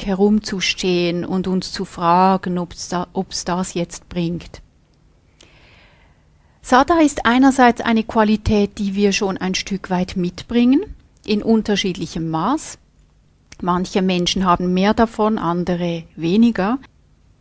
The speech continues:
Und andererseits ist sie, so wie alle geistigen Qualitäten, entwickelbar. Sie ist eine Qualität,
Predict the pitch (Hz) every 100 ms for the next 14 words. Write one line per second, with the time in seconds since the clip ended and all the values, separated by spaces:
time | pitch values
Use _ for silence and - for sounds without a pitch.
0 | _ 254 240 247 277 311 277 269 269 254
1 | 247 - 226 226 - - 233 220 214 202
2 | 202 185 - 185 190 247 240 190 196 196
3 | - 196 202 196 190 - - 196 180 190
4 | - 170 170 175 190 190 185 - - -
5 | _ _ 202 202 - 262 269 202 - -
6 | - - _ _ - 220 - 226 - 202
7 | 226 240 - 214 208 202 - 196 190 -